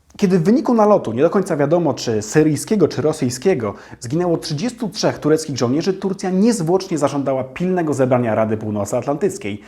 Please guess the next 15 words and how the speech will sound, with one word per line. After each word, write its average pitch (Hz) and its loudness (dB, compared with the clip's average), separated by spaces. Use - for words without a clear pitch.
w 135 -6
wyniku 202 0
której 214 2
sekretarz 196 -4
generalny 160 2
sojuszu 143 -2
Jens 123 0
Stoltenberg 139 -2
powiedział, 170 0
że 139 0
nato 156 -2
jest 135 -6
solidarne 151 2
z 95 -6
Ankarą 185 -2